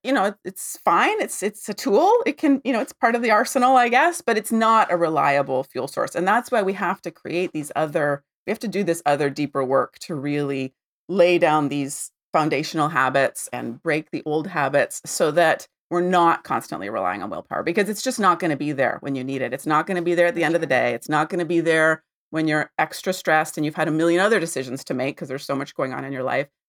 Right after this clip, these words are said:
Speaker 1: Not gonna be there if you haven't been sleeping. It's not gonna be there for many other reasons. So it's just not reliable, is what I would say.
Speaker 2: Totally. I
Speaker 1: Yeah.
Speaker 2: guess, like, would you say the same thing about motivation?
Speaker 1: Mm. Yes, definitely.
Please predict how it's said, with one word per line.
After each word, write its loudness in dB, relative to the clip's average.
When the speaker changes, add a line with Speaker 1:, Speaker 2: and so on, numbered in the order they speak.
Speaker 1:
Not -8
gonna -4
be 0
there 4
if 0
you 0
haven't 0
been 0
sleeping. 2
It's -6
not 0
gonna -2
be -2
there 4
for -6
many 0
other -2
reasons. -6
So 2
it's -12
just -4
not 2
reliable, 2
is -20
what -10
I -6
would -14
say. -10
Speaker 2:
Totally. -4
I -2
Speaker 1:
Yeah. -2
Speaker 2:
guess, -4
like, -4
would 0
you -2
say 0
the -2
same -4
thing -6
about 2
motivation? -4
Speaker 1:
Mm. 0
Yes, 2
definitely. 0